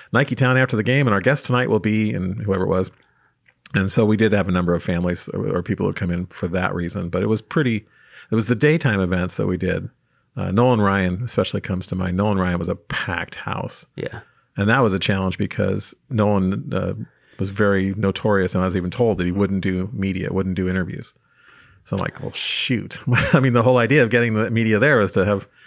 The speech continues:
Speaker 1: availability to meet Nolan. So I thought about it and thought about it, and finally I decided, I came up with a, a wor-, what I thought was a workaround. So I pitched it to the, to the sports marketing director for baseball, and he said,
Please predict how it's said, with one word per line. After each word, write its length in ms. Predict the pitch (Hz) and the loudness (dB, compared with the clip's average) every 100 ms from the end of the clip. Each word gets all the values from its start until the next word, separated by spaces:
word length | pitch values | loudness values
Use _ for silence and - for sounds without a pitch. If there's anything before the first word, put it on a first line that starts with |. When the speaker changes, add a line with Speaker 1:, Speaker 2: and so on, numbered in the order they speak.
| - - | -18 -4
Speaker 1:
availability 600 | 98 107 104 98 98 92 | 2 2 4 2 2 2
to 60 | 92 | 0
meet 200 | 92 98 | -2 0
Nolan. 460 | 107 120 87 - _ _ _ _ _ - _ | 0 2 0 -4 _ _ _ _ _ -20 _
So 120 | - 120 | -2 0
I 120 | 139 | 4
thought 240 | 113 113 | 4 4
about 140 | 107 113 | 4 4
it 20 | |
and 80 | 104 | 2
thought 160 | 107 | 4
about 100 | 107 | 4
it, 20 | 110 | 2
and 100 | - | 0
finally 280 | 117 131 104 | 0 4 2
I 40 | |
decided, 460 | 95 - 101 95 - | 0 0 0 -2 -6
I 120 | 101 | -6
came 160 | - 101 | -2 -2
up 100 | 90 | 0
with 100 | 92 | 0
a, 80 | 95 - | -2 -2
a 40 | |
wor-, 180 | 92 101 | -4 -2
what 120 | 95 | 0
I 80 | 95 | 0
thought 160 | - 98 | -2 -2
was 120 | 92 | 0
a 20 | |
workaround. 520 | 92 104 - 90 98 | 0 0 -2 -4 -4
So 120 | - | -4
I 80 | 90 | -4
pitched 280 | - 104 - | -2 -4 -4
it 120 | 98 | -8
to 120 | - | -6
the, 200 | 90 95 - _ _ - | -4 -6 -10 _ _ -6
to 80 | |
the 220 | 90 85 - | -4 -4 -8
sports 280 | - 98 - | -4 -4 -2
marketing 300 | 98 - 92 | -4 -2 -4
director 280 | 92 95 113 | -2 -4 -6
for 140 | - | -6
baseball, 460 | 98 101 - - 98 | -2 -4 -4 -6 -4
and 80 | 104 | -6
he 60 | |
said, 300 | 110 101 92 | -4 -6 -6